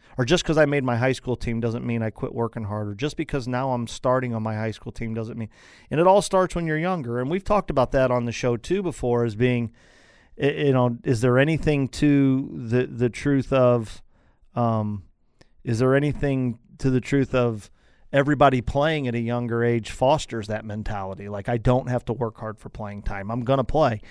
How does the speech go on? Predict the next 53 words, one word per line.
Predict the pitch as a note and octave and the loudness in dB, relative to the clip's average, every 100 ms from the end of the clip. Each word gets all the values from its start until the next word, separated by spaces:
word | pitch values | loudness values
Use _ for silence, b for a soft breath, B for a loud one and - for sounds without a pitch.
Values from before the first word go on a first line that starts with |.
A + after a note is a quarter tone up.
| B | B
We're | - | -4
gonna | B2+ B2 | 2 2
bat | G#2 C#3 - | 6 4 4
twelve. | - C3 B2 B2+ C3 b b | 2 4 6 4 0 b b
I'm | - | 0
gonna | C3 A#2 | 2 6
rotate | B2+ C#3 D3 C#3+ | 6 6 6 4
in | C#3 | 4
and | C#3+ D3 | 2 2
out | B2+ C3 | 2 2
every | B2+ C#3 C3+ | 2 0 0
inning," | B2+ B2+ C#3 C3 | 0 -2 -4 -6
you | C#3+ | -4
know, | A#2+ A#2 | -4 -4
stuff | - D3 | -6 -6
like | C3 A2+ | -6 -4
that. | D#3+ B2 A2+ _ b b b b b | -2 -2 -6 _ b b b b b
So | - D#3 - _ - | 0 0 -2 _ -8
you | D#3+ | -4
know, | C3 | 0
that's | D3+ E3 - - | 2 2 -2 -4
another | D3+ C#3 B2+ | -2 0 -2
day, | A2 C#3 A#2+ A#2+ | 0 0 0 -2
and | C3 A#2+ | -4 -4
we've | B2+ | -4
talked | - C3 - | -2 -2 -2
about | B2 A#2+ | 0 0
it | B2+ | 0
before, | A2+ A#2+ A#2+ | -6 -2 -2
and | B2+ | 0
we | B2+ | -2
will | B2 | -4
continue | B2+ A#2 D#3 F3+ | -4 -6 -4 -4
to | A#2 | -4
talk | - A#2 A2+ | 0 -2 0
about | A2+ A#2+ | 0 0
it | |
'cause | - A2+ | 0 -2
I | |
think | A2 B2+ | -2 -2
it's | A#2 | -2
an | A#2 | -2
evolving | A2 A2 A#2+ A#2 G#2+ | -4 -2 -2 -2 -4
discussion. | G#2+ - D3+ - A2 - b b b b b b | -6 -2 -2 -2 -12 -14 b b b b b b
But | C#3 | 0
for | D#3 | 2
today's | C#3+ D3+ C3+ G#3 A#3+ | 4 4 4 4 2
discussion, | - C#3+ - B2 A2+ B2 B2 - | -2 -4 0 0 0 -4 -6 -6
what | C3 B2+ | 0 2
always | C3 B2+ | 4 2
interests | B2 A#2+ B2 - | 0 -2 -4 -4
me | B2 | -6
is | A#2+ - A#2 A2 - | -4 -4 -4 -4 -8